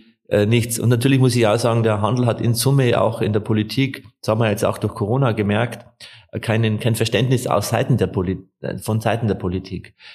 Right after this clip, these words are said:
Das, äh, muss man immer sagen, die verstehen die Geschäftsmodelle teilweise nicht. Ich meine, eine Gaststätte, die jetzt heute, äh, schließen muss, die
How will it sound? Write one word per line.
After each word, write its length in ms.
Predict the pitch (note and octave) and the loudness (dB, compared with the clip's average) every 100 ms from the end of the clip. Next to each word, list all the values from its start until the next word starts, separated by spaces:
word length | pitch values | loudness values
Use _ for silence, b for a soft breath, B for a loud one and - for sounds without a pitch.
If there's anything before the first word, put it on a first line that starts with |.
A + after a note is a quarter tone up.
| B _ | B _
Das, 280 | A2 G#2+ - | -2 -2 0
äh, 240 | - G#2 | 0 2
muss 180 | G#2 B2 | 2 0
man 100 | A#2+ | 2
immer 140 | A#2 C3+ | 2 2
sagen, 160 | A#2 | 2
die 80 | A2 | 0
verstehen 300 | A2+ A2 B2 | -2 0 0
die 80 | G#2+ | 0
Geschäftsmodelle 640 | G#2+ B2+ - C#3 B2+ B2+ | 0 -2 0 0 0 0
teilweise 420 | B2+ B2 A#2 A2+ | -2 0 2 2
nicht. 380 | A#2 B2 B2 - b b b | 0 -2 -6 -14 b b b
Ich 60 | |
meine, 240 | A2 A2 G#2 | -2 0 2
eine 180 | G2 G#2 | 0 0
Gaststätte, 480 | G2+ A#2 A#2+ A2+ | 0 2 0 2
die 140 | A2 G#2+ | 0 0
jetzt 180 | G#2+ A2 | 0 0
heute, 380 | G#2 G#2 G#2 | 0 0 0
äh, 260 | G#2+ G2+ - | -2 0 -2
schließen 320 | G2 A#2 C3+ | -2 -2 0
muss, 300 | A#2+ B2+ - | 0 0 -4
die 180 | - G#2+ | -4 -2